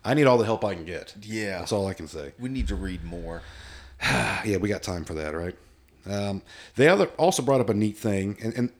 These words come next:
Speaker 1: it, it was different, and it, it doesn't really pertain to eating stuff, but they're talking about diamonds. So you can find natural diamonds, or you can, you know, compress 'em, compress coal or whatever,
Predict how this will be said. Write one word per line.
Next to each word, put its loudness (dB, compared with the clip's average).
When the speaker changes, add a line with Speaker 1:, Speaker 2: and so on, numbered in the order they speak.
Speaker 1:
it, -18
it 0
was -2
different, 0
and 0
it, -2
it -8
doesn't 2
really 2
pertain -4
to -4
eating -2
stuff, -6
but -2
they're 0
talking 0
about -4
diamonds. -8
So 0
you 4
can 0
find 2
natural 0
diamonds, -10
or 6
you 2
can, -2
you -6
know, -4
compress 0
'em, -2
compress -2
coal 6
or 2
whatever, -4